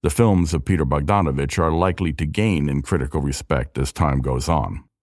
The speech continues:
And what of the relationship between the director and his first leading actress? It is notable that Peter Bogdanovich continued to have very good relationships with all of his former girlfriends,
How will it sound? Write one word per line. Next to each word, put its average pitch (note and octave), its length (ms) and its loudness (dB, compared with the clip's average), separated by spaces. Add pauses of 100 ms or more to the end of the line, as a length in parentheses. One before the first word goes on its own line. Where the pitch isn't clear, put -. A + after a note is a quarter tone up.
(920)
And A2+ 180 6
what D3+ 140 4
of F3 100 0
the F#3 100 4
relationship F2 800 2
between F#2+ 340 2
the F2 80 2
director F2 520 2
and E2+ 180 2
his E2+ 240 0
first - 520 0
leading D#2+ 340 2
actress? C#2+ 500 -4 (1120)
It A#2 140 4
is G#2+ 120 2
notable F#2+ 520 2
that E2+ 240 0
Peter C3+ 240 2
Bogdanovich D2 720 -2
continued C#3 560 0
to A2+ 80 4
have F2 260 4
very G2+ 400 2
good F2 240 0
relationships F2 880 0
with F#2 140 2 (100)
all A2+ 280 4
of C2 100 -2
his D#2+ 160 0
former E2 340 2
girlfriends, E2 720 -2